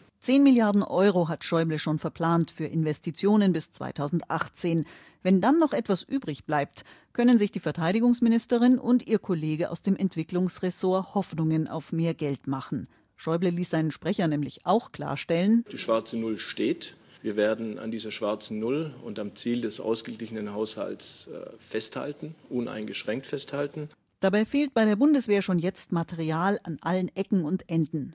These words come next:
Speaker 1: Und Panzer sind plötzlich Mangelware. Aus Geldnot geboren war die Lösung, solches Großgerät hin und her zu schieben,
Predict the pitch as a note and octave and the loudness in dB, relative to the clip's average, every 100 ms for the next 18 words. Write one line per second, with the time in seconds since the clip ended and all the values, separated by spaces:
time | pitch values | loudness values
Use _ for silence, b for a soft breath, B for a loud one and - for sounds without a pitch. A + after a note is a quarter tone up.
0 | _ D#3+ D3 - _ - A3+ C#4+ E3 C3+ | _ -8 -6 -10 _ 2 2 4 0 -2
1 | D3+ - F3+ - A3+ - E3+ G#3+ G#3+ D3+ | -4 -2 -4 -2 -6 -2 2 6 6 4
2 | B2 - - - _ B B B G3+ - | -4 -6 -14 -20 _ B B B 0 4
3 | B3 C#4+ A3 F#3 - F3 D#3+ E3+ D#3 D#3 | 4 6 4 4 0 -4 -2 0 0 0
4 | D3 D#3+ E3 F3 G3 G#3 F#3+ E3 D#3 D#3+ | -2 -2 0 0 4 4 4 2 -4 -6
5 | - - F3+ A3 F#3 E3 E3+ - G#3 F#3+ | -8 -2 0 0 -2 0 -2 0 2 2
6 | E3 A#3 A3+ G#3 - G3 F#3+ F#3 | 2 2 2 0 0 2 4 4